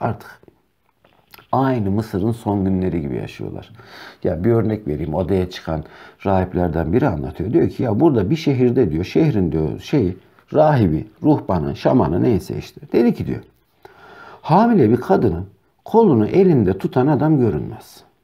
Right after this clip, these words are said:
Bu konuda fetva veriyor. Şimdi fetvayı duydu ya hırsızlar. Hamile kadınların saldırıp geceleri tenhalarda kollarını kesiyorlar. Bildiğiniz kesiyorlar.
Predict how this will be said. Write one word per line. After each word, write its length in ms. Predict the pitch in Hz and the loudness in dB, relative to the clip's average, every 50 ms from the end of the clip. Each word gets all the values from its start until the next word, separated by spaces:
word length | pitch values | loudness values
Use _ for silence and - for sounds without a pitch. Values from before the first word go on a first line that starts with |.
| _ _ _ _ _ _ _ - | _ _ _ _ _ _ _ 0
Bu 160 | - 233 - | 2 2 2
konuda 280 | - 101 123 156 240 233 | 0 0 0 0 2 2
fetva 440 | 226 196 185 190 - 151 143 131 | 2 2 2 2 0 0 2 2
veriyor. 300 | 113 104 90 78 60 - - - _ _ _ _ _ _ _ _ _ _ _ _ _ _ _ _ _ _ _ _ _ _ _ _ _ _ _ _ _ _ _ _ _ _ _ _ _ _ _ | 2 2 0 0 -2 -6 -8 -14 _ _ _ _ _ _ _ _ _ _ _ _ _ _ _ _ _ _ _ _ _ _ _ _ _ _ _ _ _ _ _ _ _ _ _ _ _ _ _
Şimdi 200 | - 90 98 - | -8 -6 -6 -2
fetvayı 440 | - 107 101 - - 131 143 147 147 | 0 0 0 0 0 0 0 2 4
duydu 200 | 147 151 170 180 | 4 4 4 4
ya 100 | 240 214 | 2 2
hırsızlar. 560 | 151 104 92 - - - - - - - - _ _ _ _ _ - - - - - - | 2 2 0 -2 -6 -10 -12 -12 -14 -16 -18 _ _ _ _ _ -20 -20 -20 -20 -20 -2
Hamile 360 | - 147 170 202 220 240 233 | 2 4 4 4 4 2 0
kadınların 520 | 233 - 175 135 135 127 123 131 156 185 185 | 0 0 0 0 0 0 0 0 0 -2 -2
saldırıp 600 | 156 - - 185 165 156 123 151 175 - - - - _ - - _ _ _ _ - - | -4 -2 -2 0 0 2 0 -2 -4 -6 -8 -16 -20 _ -20 -20 _ _ _ _ -2 2
geceleri 480 | 147 147 147 123 107 92 87 87 92 | 4 4 6 6 4 4 2 0 0
tenhalarda 680 | - 151 139 135 131 127 107 95 85 80 82 87 - 170 | 0 2 2 4 4 4 4 2 2 0 -2 -4 -6 -6
kollarını 640 | - - - 175 165 160 160 160 156 160 160 156 156 | -8 0 2 4 6 6 6 6 6 6 6 4 4
kesiyorlar. 540 | - 98 - - - - - - 101 - | 2 0 -2 -2 -4 -6 -4 -4 -4 0
Bildiğiniz 360 | 196 196 90 98 - 87 - - | 0 2 2 2 0 -2 -2 -2
kesiyorlar. 520 | - 104 - - - - - - - - | -2 -4 -4 -6 -10 -14 -14 -16 -20 -20